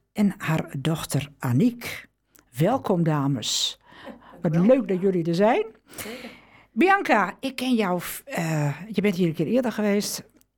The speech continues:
Speaker 1: eh, met een stel dichters.
Speaker 2: Ja, dat klopt.
Speaker 1: Heb je gedichten
Speaker 2: Ja.
Speaker 1: voorgelezen toen? Nou, en, eh, ik volg jou op Facebook.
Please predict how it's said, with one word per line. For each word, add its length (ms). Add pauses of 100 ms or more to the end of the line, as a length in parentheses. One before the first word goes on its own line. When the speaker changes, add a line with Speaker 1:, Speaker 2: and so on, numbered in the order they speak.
Speaker 1:
eh, 460
met 280
een 100
stel 380
dichters. 800
Speaker 2:
Ja, 140
dat 200
klopt. 480
Speaker 1:
Heb 200
je 380
gedichten 420
Speaker 2:
Ja. 80
Speaker 1:
voorgelezen 560
toen? 240 (400)
Nou, 360
en, 300
eh, 220 (100)
ik 200
volg 320
jou 240
op 80
Facebook. 800